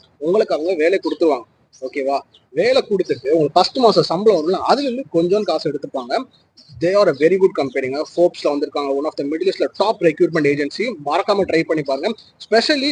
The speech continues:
உங்களுக்கு வந்து கஸ்டமர் சர்வீஸ் பண்ணணும், இல்ல ஹாஸ்பிட்டாலிட்டி பண்ணணும், இல்ல டூரிசம்ல வந்து உங்களுக்கு ஜாப் வேணும்னா நீங்க குல்தால் ஏஜென்சியை வந்து மறக்காம ட்ரை பண்ணி பாருங்க. ஓகே, so செகண்ட் நம்ம என்ன பார்க்க போறோம்னு பாத்தீங்கன்னா Adeco Middle East-ங்க.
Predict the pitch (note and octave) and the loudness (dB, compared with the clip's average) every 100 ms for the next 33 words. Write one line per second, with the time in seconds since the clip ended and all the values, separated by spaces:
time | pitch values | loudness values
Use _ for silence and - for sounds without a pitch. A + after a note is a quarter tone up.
0 | G#3+ F#3 F3+ F#3+ F3+ E3+ G3 F3 E3 D#3 | 2 2 2 0 0 0 0 0 0 -2
1 | - D3 D#3 D3+ D#3+ - F#3 E3 D3+ C#3+ | -4 -4 -4 -4 -4 -2 2 2 0 -4
2 | C#3+ C#3 D3 - _ - E3+ A#3 B3 A#3 | -4 -4 -6 -8 _ -4 -2 0 0 0
3 | F3 D#3+ D#3 F3 D3 C3+ E3 D#3 D3+ C3+ | 0 0 0 -2 -2 -2 0 0 -2 -2
4 | C#3+ A3+ - D#3+ F3 G3 E3+ G3 G#3+ G3 | -2 -4 -4 -2 2 2 4 4 6 4
5 | D3+ D#3 - C#3+ E3+ D3 C#3+ D#3+ E3 - | 4 0 -2 -2 -2 -2 -2 -2 -4 -2
6 | D3 C#3+ C3+ - - - - C#3+ G3+ - | -2 -2 -6 -10 -16 -16 -12 -6 -6 -8
7 | _ - C#3+ - B3+ B3+ C#4+ B3 E3+ D#3+ | _ -18 -18 -2 -2 -2 -4 -2 0 0
8 | E3+ D#3 C3+ C3+ C3+ B2+ - C#3+ F#3+ - | 0 -2 -6 -10 -10 -12 -12 -4 -4 -4
9 | - E3+ F#3 F#3 E3+ C#3+ C3+ A#2+ - A2 | -2 2 2 0 -2 -2 -4 -6 -8 -16